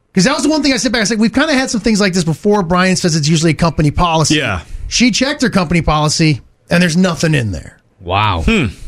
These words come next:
Speaker 2: Getting called in because you're making someone uncomfortable that you're having an affair. I mean, I guess it's like,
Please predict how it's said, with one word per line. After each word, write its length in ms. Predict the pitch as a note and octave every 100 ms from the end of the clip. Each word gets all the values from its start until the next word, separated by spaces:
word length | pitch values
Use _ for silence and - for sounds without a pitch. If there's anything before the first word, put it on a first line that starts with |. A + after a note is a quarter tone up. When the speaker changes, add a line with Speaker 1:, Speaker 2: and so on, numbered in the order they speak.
| - - - -
Speaker 2:
Getting 220 | D#3+ F3+
called 280 | E3 D3 C#3
in 120 | C#3+
because 220 | B2+ C3+ A#2+
you're 80 |
making 260 | A#2+ A#2 B2+
someone 280 | - A#2+ A2
uncomfortable 640 | G2+ - C3+ C3+ D3+ D#3+
that 120 | D3
you're 140 | A#2 D3
having 340 | C#3+ C3+ D3
an 120 | C#3+ C#3
affair. 480 | - D3 D3+ D#3+
I 60 | -
mean, 280 | D3+ D3+ D3 -
I 100 | D3+
guess 440 | A#2+ D#3 F#3 -
it's 540 | F#3 D3 - - - -
like, 580 | D3+ B2+ G#2+ - -